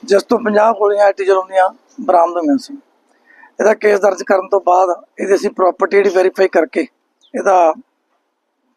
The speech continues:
ਕੇਸ ਤਿਆਰ ਕਰਕੇ ਕੰਪੀਟੈਂਟ ਅਥਾਰਟੀ ਦਿੱਲੀ ਨੂੰ ਭੇਜਿਆ ਸੀਗਾ, ਜੋ ਕੰਪੀਟੈਂਟ ਦਿੱਲੀ ਵੱਲੋਂ ਇਹਦੀ ਪ੍ਰਾਪਰਟੀ ਜਿਹੜੀ ਕੁੱਲ ਬਾਰਾਂ ਲੱਖ ਸੱਠ ਹਜ਼ਾਰ ਦਾ ਘਰ ਤੇ ਪਲੱਸ ਛਿਆਲੀ ਹਜ਼ਾਰ ਦੇ ਕੋਲ ਡਰੱਗ ਮਨੀ ਬਰਾਮਦ ਹੋਈ ਸੀ,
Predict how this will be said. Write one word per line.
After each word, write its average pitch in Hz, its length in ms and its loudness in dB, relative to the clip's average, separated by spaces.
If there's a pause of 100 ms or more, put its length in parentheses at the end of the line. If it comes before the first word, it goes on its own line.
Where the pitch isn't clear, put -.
(140)
ਕੇਸ 190 180 0
ਤਿਆਰ 185 260 0
ਕਰਕੇ 180 300 -4
ਕੰਪੀਟੈਂਟ 180 460 -2
ਅਥਾਰਟੀ 180 260 -2
ਦਿੱਲੀ 165 200 -10
ਨੂੰ 175 120 -14
ਭੇਜਿਆ - 320 -4
ਸੀਗਾ, 196 200 -12 (560)
ਜੋ 370 100 0
ਕੰਪੀਟੈਂਟ 285 560 0
ਦਿੱਲੀ 202 220 2
ਵੱਲੋਂ 190 260 0 (680)
ਇਹਦੀ 214 200 0
ਪ੍ਰਾਪਰਟੀ 208 600 -2
ਜਿਹੜੀ 208 180 2
ਕੁੱਲ 202 280 0 (540)
ਬਾਰਾਂ 185 260 2
ਲੱਖ 196 180 -2
ਸੱਠ 190 240 -2
ਹਜ਼ਾਰ 208 200 2
ਦਾ 185 80 0
ਘਰ 190 300 0 (640)
ਤੇ - 60 -6
ਪਲੱਸ 190 420 0
ਛਿਆਲੀ 196 320 0
ਹਜ਼ਾਰ 226 180 4
ਦੇ 208 80 -4
ਕੋਲ 202 140 -4
ਡਰੱਗ 190 180 0 (100)
ਮਨੀ 202 100 -2
ਬਰਾਮਦ 185 340 0
ਹੋਈ 185 120 0
ਸੀ, 165 160 -8